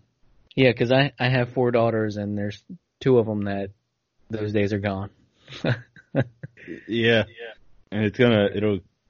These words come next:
Speaker 2: hit
Speaker 1: If
Speaker 2: you
Speaker 1: you
Speaker 2: quick.
Speaker 1: Yeah, it, it'll
Speaker 2: Sooner than you
Speaker 1: stings. <laughs> Don't cry. Don't cry on me, man.
Speaker 2: <laughs> It's just so sad. <laughs>
Speaker 1: If you dwell on it, it's gonna mess you up.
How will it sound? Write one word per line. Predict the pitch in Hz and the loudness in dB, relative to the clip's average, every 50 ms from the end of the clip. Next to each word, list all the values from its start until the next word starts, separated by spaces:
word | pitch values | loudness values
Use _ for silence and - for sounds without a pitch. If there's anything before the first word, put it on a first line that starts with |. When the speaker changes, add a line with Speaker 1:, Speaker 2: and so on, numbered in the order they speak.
| - - - - - - | -20 -20 -20 -20 -20 -6
Speaker 2:
hit | 107 110 113 | 0 0 2
Speaker 1:
If | 107 | 4
Speaker 2:
you | 127 135 | 4 2
Speaker 1:
you | 127 | 2
Speaker 2:
quick. | - - 135 123 101 - - - _ _ _ _ _ - | 2 2 0 0 0 0 -6 -16 _ _ _ _ _ 0
Speaker 1:
Yeah, | - 117 123 151 196 240 220 175 139 139 | 2 4 4 6 4 4 4 4 4 2
it, | 151 - - _ _ | 2 0 -6 _ _
it'll | 127 123 139 180 214 | 4 6 6 6 6
Speaker 2:
Sooner | 233 202 104 104 | 4 0 -2 -2
than | 101 101 101 101 101 | -2 -2 -4 -4 -6
you | 98 98 98 98 95 - - _ _ _ _ - | -8 -12 -16 -18 -20 -20 -20 _ _ _ _ -14
Speaker 1:
stings. | - - - 131 135 131 113 101 101 - - - _ _ _ _ _ _ - | -14 -2 2 2 4 4 2 -2 -4 -8 -16 -20 _ _ _ _ _ _ 0
<laughs> | 196 160 - - 262 - - 254 - - _ _ _ _ _ - - - - - - - | 0 4 4 2 2 4 2 2 0 0 _ _ _ _ _ -20 -20 -20 -20 -14 0 4
Don't | 180 220 226 | 6 6 6
cry. | - - 190 196 226 277 262 - - - - - | 6 6 6 6 6 4 2 -2 -10 -18 -2 2
Don't | 185 - - | 2 2 2
cry | - 233 190 180 180 | 2 2 2 4 4
on | 165 131 120 | 2 0 -2
me, | 113 104 | -6 -8
man. | 107 107 101 104 107 - - _ | -10 -10 -10 -12 -14 -16 -10 _
Speaker 2:
<laughs> | 427 403 349 349 370 392 392 403 - _ _ _ - - | -6 -6 -6 -8 -12 -18 -20 -20 -20 _ _ _ -4 -2
It's | - 339 330 302 285 277 - | 0 0 0 -2 -4 -6 -2
just | - 311 294 330 - | 0 0 0 0 0
so | 415 330 262 262 262 262 | 4 6 6 6 6 2
sad. | 262 480 - 392 370 359 359 330 254 247 247 226 233 294 349 381 349 330 392 440 415 415 226 - _ _ _ _ _ _ _ - - - | -4 -8 -10 -8 -6 0 2 2 2 2 0 0 0 -2 -4 -4 -6 -4 -2 -2 0 0 -2 -4 _ _ _ _ _ _ _ -12 -8 -2
<laughs> | - 135 - - - - - - _ - - _ _ _ _ _ _ _ | -2 -2 -2 -2 -8 -14 -14 -20 _ -20 -20 _ _ _ _ _ _ _
Speaker 1:
If | - 120 127 | -4 -4 -2
you | 135 165 | -2 0
dwell | 165 180 180 175 151 135 127 | 2 4 4 6 4 4 2
on | 120 117 117 | 0 -2 -2
it, | 117 | -4
it's | 117 113 | -4 -6
gonna | - - 117 113 | -6 -6 -4 -2
mess | 110 113 110 - | -2 -4 -2 -2
you | 123 107 | -2 -2
up. | 95 98 | -4 -6